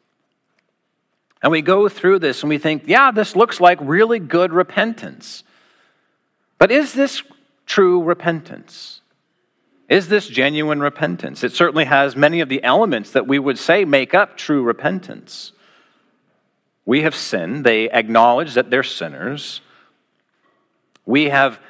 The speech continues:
this is what our sin was. We forsook the Lord. They name their sin. And we serve the Baals. They say what they turn to.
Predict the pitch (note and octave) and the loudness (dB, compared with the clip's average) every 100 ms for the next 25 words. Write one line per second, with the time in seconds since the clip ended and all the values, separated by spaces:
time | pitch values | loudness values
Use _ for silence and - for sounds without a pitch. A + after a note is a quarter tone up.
0 | _ A#2+ A#2+ F#3 D3 D#3+ D3+ C#3 C#3+ - | _ -2 0 -2 4 2 4 2 2 0
1 | D3+ D#3 A2+ F2+ A#2+ C3+ C#3 - D#3+ - | 0 0 -2 -2 -2 0 -2 0 -4 0
2 | - F3+ - G3 D3 E2+ C#2+ G#2 A2 A#2 | -2 -2 0 0 0 -6 -6 -8 0 0
3 | A#2+ B2 D#3 F#3+ D#3+ A2+ F2 - C#2 C#2+ | 2 -2 -2 -4 -2 -2 -2 -10 -12 -12
4 | G2 D3+ - _ _ _ _ _ _ _ | -12 -14 -16 _ _ _ _ _ _ _
5 | _ _ _ _ _ _ _ _ _ _ | _ _ _ _ _ _ _ _ _ _
6 | - B2 C#3+ D#3+ - A#2+ A2+ A#2 C3+ C3 | 0 0 0 -4 -2 0 0 0 -4 2
7 | E3 D#3+ G2 F#2 G2+ G2 - G#2 G#2+ G#2+ | 2 2 -2 -4 -4 -2 -2 -2 -2 -4
8 | A2 - C3 C3+ C3+ - - - | -6 -4 -4 -4 -10 -14 -18 -18